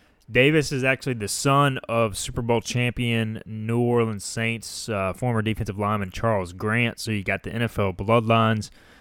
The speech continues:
Grant was a first-round pick coming out of college, and, you know, obviously you got those bloodlines, which gives you, so,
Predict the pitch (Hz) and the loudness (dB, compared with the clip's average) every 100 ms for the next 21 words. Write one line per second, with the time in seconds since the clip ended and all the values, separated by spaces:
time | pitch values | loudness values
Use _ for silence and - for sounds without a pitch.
0 | _ - 127 120 98 117 110 98 - 123 | _ 2 4 4 2 2 2 0 4 4
1 | 117 - 117 101 95 117 120 - - _ | 4 2 0 -2 2 4 4 0 -20 _
2 | _ _ _ _ _ _ - - 127 120 | _ _ _ _ _ _ -16 -2 0 2
3 | 107 107 98 - 117 127 135 139 123 113 | 4 2 0 0 4 4 4 2 0 -4
4 | - - 110 107 101 98 95 92 92 - | -14 -8 -4 -2 -2 -4 -6 -10 -16 -20
5 | _ 120 107 92 95 110 - 110 98 101 | _ -8 -6 -4 -4 -4 -6 -8 -6 -2
6 | 110 95 107 104 104 104 101 95 - - | -2 -2 -2 -2 -2 -4 -6 -12 -12 -10
7 | 104 104 98 90 64 _ _ _ _ _ | -10 -8 -8 -8 -12 _ _ _ _ _
8 | _ _ _ - | _ _ _ -10